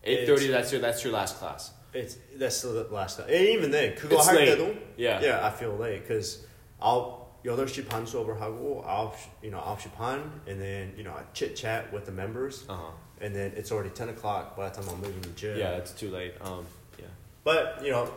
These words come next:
Speaker 2: 열한 시 전에만, 우선 좋은 게 제 집이 여기 박스 바로 옆이니까.
Speaker 1: Yeah.
Speaker 2: I never sleep past eleven. 열한 시 이후로는, 어, 아,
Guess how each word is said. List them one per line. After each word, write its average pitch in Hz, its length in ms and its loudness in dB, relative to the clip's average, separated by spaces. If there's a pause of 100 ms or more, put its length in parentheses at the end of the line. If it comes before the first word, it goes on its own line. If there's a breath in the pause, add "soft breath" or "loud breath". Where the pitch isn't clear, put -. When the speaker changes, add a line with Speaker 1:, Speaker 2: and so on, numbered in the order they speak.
(100)
Speaker 2:
열한 196 320 4
시 208 180 -4
전에만, 127 560 -2 (640)
우선 165 320 2
좋은 139 260 0
게 120 320 -2
제 107 260 -4
집이 104 320 -10 (160)
여기 98 200 -6
박스 - 280 -10
바로 85 240 -10
옆이니까. 85 500 -12
Speaker 1:
Yeah. 85 160 -10 (840 soft breath)
Speaker 2:
I 113 160 0
never 131 340 2
sleep 120 440 -4 (440)
past 101 480 -4 (160)
eleven. 95 340 -6 (300)
열한 104 280 -6
시 107 160 -10 (160)
이후로는, 113 540 -6 (400)
어, 78 380 -8 (400)
아, 85 220 -8